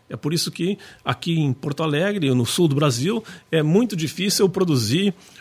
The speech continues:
manga. Em alguns lugares o solo ajuda, mas cupuaçu, muito difícil. Na Amazônia, produzir maçã,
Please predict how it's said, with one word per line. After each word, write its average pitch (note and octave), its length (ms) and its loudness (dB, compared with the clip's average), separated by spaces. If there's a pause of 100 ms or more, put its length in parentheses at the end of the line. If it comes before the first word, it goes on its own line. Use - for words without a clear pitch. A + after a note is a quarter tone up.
(1300)
manga. F3+ 520 6 (360)
Em E4+ 60 2
alguns C4 260 2
lugares A3 580 2 (140)
o E3 100 -2
solo G3 340 6
ajuda, C3+ 520 4
mas - 180 0
cupuaçu, - 720 2
muito D4 260 0
difícil. - 500 -2 (420)
Na E3+ 140 2
Amazônia, G#3 480 4
produzir G3 320 2
maçã, G#3+ 580 2